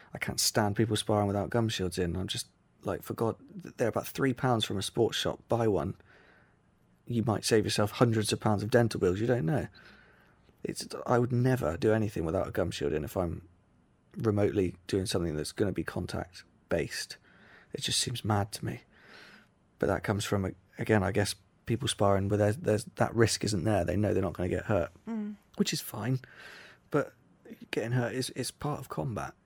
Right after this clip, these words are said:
Speaker 1: Essentially, that's what you're practicing. However you wanna dress it up, karate is combat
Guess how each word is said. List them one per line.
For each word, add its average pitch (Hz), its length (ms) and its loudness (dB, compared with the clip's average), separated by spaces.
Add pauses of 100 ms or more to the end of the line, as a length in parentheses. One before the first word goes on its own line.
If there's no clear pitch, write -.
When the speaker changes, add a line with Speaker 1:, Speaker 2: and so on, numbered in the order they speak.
(380)
Speaker 1:
Essentially, 123 340 -2
that's 117 220 0
what 120 140 2
you're 107 80 -4
practicing. - 520 -6 (220)
However 117 300 2
you 113 100 4
wanna 107 240 0 (960)
dress - 280 -2
it - 80 2
up, 101 220 0 (420)
karate 104 400 2
is 120 140 6
combat - 460 -2